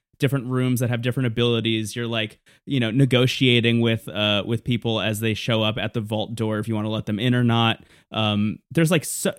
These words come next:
it's such a great game, and you can kinda play it forever. Uh, and I was kinda hoping for that again with,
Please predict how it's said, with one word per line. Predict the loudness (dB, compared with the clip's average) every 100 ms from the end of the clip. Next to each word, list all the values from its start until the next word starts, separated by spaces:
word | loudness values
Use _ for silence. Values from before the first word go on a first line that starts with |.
| -6
it's | -4 -2
such | 0 -2 0
a |
great | -2 0 0 0 -2
game, | 0 2
and | 2
you | 0
can | 0
kinda | -2 -2 -4
play | -2 -2
it | -2
forever. | -4 -6 -4 -4 -4 -6 _ _ -8
Uh, | -2 0 -2
and | -2 0 0 -2
I | -2
was | -2
kinda | 2 2
hoping | 4 2 2 0
for | 0
that | -2 -4
again | -2 -2 0 -2 -2
with, | -4 -6